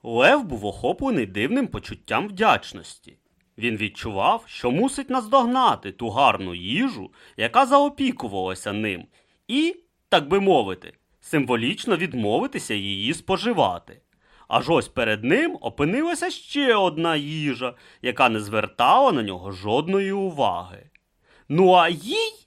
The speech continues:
він нічим не був зобов'язаний. Він підкрався трохи ближче, а тоді пустився бігти, зовсім не усвідомлюючи, яка його очікує доля,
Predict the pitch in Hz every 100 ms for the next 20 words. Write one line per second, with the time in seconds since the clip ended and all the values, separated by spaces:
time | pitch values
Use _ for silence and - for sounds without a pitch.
0 | _ 104 113 113 104 107 - 202 330 269
1 | 127 101 127 196 226 131 107 92 87 92
2 | 92 92 _ _ _ _ _ - 123 196
3 | - - - 147 131 - 113 - 104 -
4 | 92 95 101 240 277 - - - _ _
5 | - - 104 113 104 156 226 - 113 -
6 | 123 135 202 135 117 101 - _ 98 _
7 | _ _ _ _ _ 113 135 165 123 117
8 | 113 107 98 113 101 139 254 180 101 -
9 | 98 95 - 107 143 175 110 95 - 107
10 | - - 95 85 82 90 117 254 143